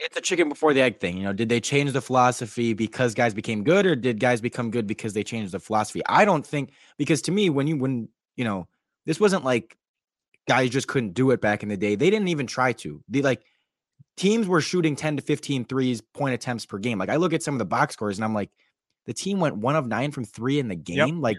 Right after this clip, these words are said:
Speaker 1: that's what usually one player shoot, you know, a player usually shoots nine in a, in a game themselves now. And so t-, I just think, you know, and yes, obviously they weren't as good coming in because now it's known, okay, you gotta, to be a good N B A player, you gotta be able to shoot.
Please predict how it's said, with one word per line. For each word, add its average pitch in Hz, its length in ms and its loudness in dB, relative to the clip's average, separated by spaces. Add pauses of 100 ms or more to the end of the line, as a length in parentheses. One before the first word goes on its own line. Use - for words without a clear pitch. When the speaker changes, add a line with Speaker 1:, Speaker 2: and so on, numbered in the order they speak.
Speaker 1:
that's 139 300 0 (140)
what 131 160 2
usually 135 440 2
one 117 380 0
player 135 440 2
shoot, 131 340 -2
you 131 60 -2
know, 113 140 0 (120)
a 117 80 0
player 170 260 -2
usually 120 220 0
shoots 113 220 -6
nine 139 220 0
in 131 120 -2
a, 127 160 0
in 135 80 -4
a 127 40 0
game 131 240 0
themselves 131 380 -2
now. 87 200 -2 (420)
And 123 380 2 (840)
so 170 140 2
t-, - 220 -8
I 160 140 6
just 185 220 4
think, 160 200 0 (120)
you 139 100 -2
know, 104 260 0
and 151 140 0
yes, 147 280 6
obviously 143 360 4
they 123 100 2
weren't 135 180 2
as 110 80 -2
good 123 160 -4
coming 113 260 -2
in 113 100 0
because 107 260 -2
now 110 240 4
it's - 240 -4 (120)
known, 110 560 0
okay, 104 240 0
you 101 100 0
gotta, 117 300 2
to - 80 -10
be 135 160 2
a 127 60 2
good 120 120 -2
N 117 100 -2
B 113 100 2
A 113 40 2
player, 110 160 -6
you 104 120 0
gotta 107 200 -2
be 110 60 0
able 98 80 -2
to 85 80 -8
shoot. - 260 -8